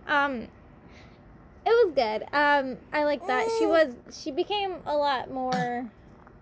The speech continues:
Speaker 1: a, a
Speaker 2: Um.
Speaker 1: better agent in her life, you know? Less, less of a,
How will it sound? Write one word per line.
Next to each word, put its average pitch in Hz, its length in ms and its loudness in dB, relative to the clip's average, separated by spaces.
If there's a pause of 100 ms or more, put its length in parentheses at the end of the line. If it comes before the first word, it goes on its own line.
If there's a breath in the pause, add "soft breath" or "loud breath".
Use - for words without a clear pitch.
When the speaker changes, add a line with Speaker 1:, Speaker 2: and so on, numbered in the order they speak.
(960)
Speaker 1:
a, - 20 -8
a 294 520 -2
Speaker 2:
Um. 269 60 -2
Speaker 1:
better 330 300 4
agent 254 380 -2
in 233 220 -10
her 240 100 -8
life, 214 320 -10 (160)
you 240 120 -10
know? 233 320 -10 (600)
Less, 269 260 0 (200)
less 277 280 -2
of 262 200 2
a, 226 320 0